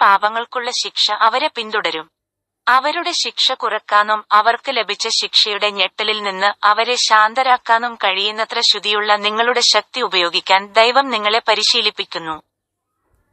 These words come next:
ഇപ്പോൾ ഉള്ളതിനേക്കാൾ സുഖകരമായ ഒരു ലോകത്തേക്ക് അവൻ നമ്മെ കൊണ്ടുപോകുന്നു.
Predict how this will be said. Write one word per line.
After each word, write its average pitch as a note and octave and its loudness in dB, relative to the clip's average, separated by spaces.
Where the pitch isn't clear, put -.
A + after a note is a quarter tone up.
ഇപ്പോൾ F4+ 0
ഉള്ളതിനേക്കാൾ A3+ 0
സുഖകരമായ B3 2
ഒരു G#3 -2
ലോകത്തേക്ക് G3 0
അവൻ A3 2
നമ്മെ C4 2
കൊണ്ടുപോകുന്നു. E3+ 0